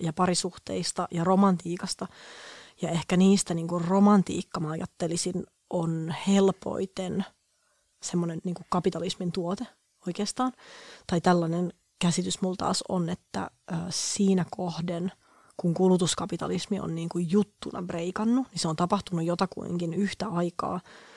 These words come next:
mm, sellaisen kehityksen kanssa, jossa, ö, niinku tavat, jolla niitä, ö, avioliittoon johtavia romanttisia suhteita on lähdetty muodostamaan, on vähän muuttunut. Deittailukulttuuri on syntynyt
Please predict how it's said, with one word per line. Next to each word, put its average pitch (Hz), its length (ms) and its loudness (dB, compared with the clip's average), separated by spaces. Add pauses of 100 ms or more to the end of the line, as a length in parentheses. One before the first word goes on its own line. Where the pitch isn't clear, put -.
(240)
mm, 165 200 0 (100)
sellaisen 175 400 2
kehityksen 170 560 -2
kanssa, 160 380 -4
jossa, - 460 -2 (440)
ö, 151 220 -6
niinku 156 440 -8 (840)
tavat, 190 340 2 (140)
jolla 175 340 2
niitä, 165 380 -4 (300)
ö, 165 40 -10 (480)
avioliittoon 175 640 -2
johtavia 175 460 -2
romanttisia 170 520 0
suhteita - 480 -4
on - 80 -6
lähdetty 180 280 -6
muodostamaan, 190 800 4
on 156 80 -6
vähän 175 200 -4
muuttunut. 196 600 2
Deittailukulttuuri 220 1040 0 (200)
on 180 140 0
syntynyt 196 480 -4